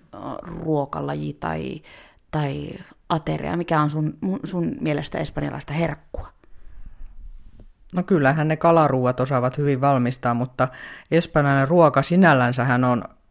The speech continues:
Speaker 2: aika samanlaista usein, ja espanjalaiset syövät aika samalla tavalla.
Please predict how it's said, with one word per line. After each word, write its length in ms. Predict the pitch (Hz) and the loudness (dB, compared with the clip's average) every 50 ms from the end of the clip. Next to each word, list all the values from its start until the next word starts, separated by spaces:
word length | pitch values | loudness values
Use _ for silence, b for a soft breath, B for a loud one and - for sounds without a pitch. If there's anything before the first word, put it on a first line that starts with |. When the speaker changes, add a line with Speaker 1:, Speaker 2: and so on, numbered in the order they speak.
| - - | -2 0
Speaker 2:
aika 200 | 135 143 - 143 | 2 2 2 2
samanlaista 1000 | - - 190 202 202 160 131 123 123 131 147 151 131 117 - - - - 117 123 - - b b b b b b b b | 4 6 8 8 8 8 8 6 6 6 6 6 4 2 -2 -6 -6 -6 -6 -6 -6 -10 b b b b b b b b
usein, 480 | b 135 139 123 139 123 110 110 110 113 | b -2 0 2 0 0 0 0 0 0
ja 120 | 113 113 | 2 2
espanjalaiset 560 | 123 143 143 - 131 127 123 120 127 131 127 - | 2 0 0 0 0 2 2 2 2 0 -2 0
syövät 420 | - - 208 165 131 117 113 - | 4 6 8 8 8 6 6 4
aika 240 | 123 131 127 135 131 | 4 4 4 2 2
samalla 400 | - 147 143 147 135 117 113 110 | 2 2 4 4 4 4 2 2
tavalla. 600 | - 127 131 127 120 110 107 104 104 113 127 - | 2 2 4 4 2 2 2 2 0 0 -2 -4